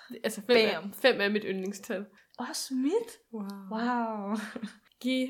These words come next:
Speaker 1: os lige så mange stjerner, som Sissel har givet Call Me By Your Name.
Speaker 2: Udover det er vi jo som altid også på Spotify og SoundCloud.
Speaker 1: Der kan man altid lytte til os. Vi er også på Facebook, hvor man, hvis man søger på Den Rette Hylde Podcast, så dukker vi op. Så kan man også give os et like,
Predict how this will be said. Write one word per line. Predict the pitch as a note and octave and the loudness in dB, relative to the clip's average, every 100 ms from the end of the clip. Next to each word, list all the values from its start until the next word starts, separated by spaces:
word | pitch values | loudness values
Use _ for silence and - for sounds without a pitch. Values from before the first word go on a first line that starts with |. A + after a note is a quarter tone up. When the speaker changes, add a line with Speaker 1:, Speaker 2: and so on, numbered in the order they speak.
| C#4 | 0
Speaker 1:
os | A#3+ A#3+ | -2 0
lige | C4 | -2
så | C#4 | 0
mange | B3+ B3 | 0 0
stjerner, | A#3+ C4 B3 B3 B3+ | 0 4 4 4 0
som | B3 B3 | -2 -6
Sissel | - B3 A#3 A#3 | -6 -8 -8 -8
har | A#3+ | -8
givet | A#3+ A#3+ A3+ A#3 A#3 | 0 2 4 2 -2
Call | B3 A3 | -2 0
Me | A3+ | -2
By | A3+ G3 G3 | -2 -2 0
Your | G#3 | 0
Name. | G3+ A3 A3 - - _ - | 0 0 -2 -6 -18 _ 2
Speaker 2:
Udover | B3 A3+ | 4 4
det | G3 G3+ A3+ - | 2 -2 -4 -4
er | F#3 | -8
vi | F3+ | -6
jo | F3 E3+ | -10 -12
som | - E3 | -12 -2
altid | A#3 A#3 B3+ | -2 -2 -6
også | A3+ F3 - | -6 -6 -8
på | G3 | -12
Spotify | - C4+ F#4 D#4 D#4 C#4 | -2 -2 0 -2 -2 -4
og | |
SoundCloud. | C4+ G#3 A3+ A#3 A#3+ C4 _ _ | -4 -4 -4 -8 -10 -12 _ _
Speaker 1:
Der | B3+ | 0
kan | A#3 A#3 | 2 2
man | G3+ | 2
altid | G#3+ G#3+ B3 | 2 0 -2
lytte | A#3 A#3+ | 0 -2
til | A#3+ C#4 | 0 0
os. | C#4 - - - - - - | 0 -4 -12 -18 -20 -20 -2
Vi | A#3+ | 4
er | C4+ - C#4 | 6 6 4
også | D#4 E4 | 4 -6
på | - G#3+ | -4 -4
Facebook, | G3+ C4 D#4 G4+ G4 | -2 -2 0 -2 0
hvor | B3 A#3 A3+ | 0 0 0
man, | A3+ G#3 F#3+ F#3+ | -2 -2 -2 -4
hvis | F#3+ F#3+ | -8 -10
man | - | -10
søger | G3 A3 | -6 -6
på | G#3 | -4
Den | G3+ F#3+ | -6 -4
Rette | F#3 G#3 | -4 -4
Hylde | A#3 A3 | -6 -6
Podcast, | - E4 - F#4 - | -8 -8 -4 -4 -4
så | - | -10
dukker | A3 G#3 G3 | -4 -2 0
vi | A3 | -2
op. | F4 - | -4 -8
Så | C4 | -8
kan | B3 | -4
man | G#3 | -2
også | G3 A#3 | -2 -4
give | - D#4 | -4 -4
os | D#4 | -4
et | |
like, | C4+ C#4 F4+ | 0 2 2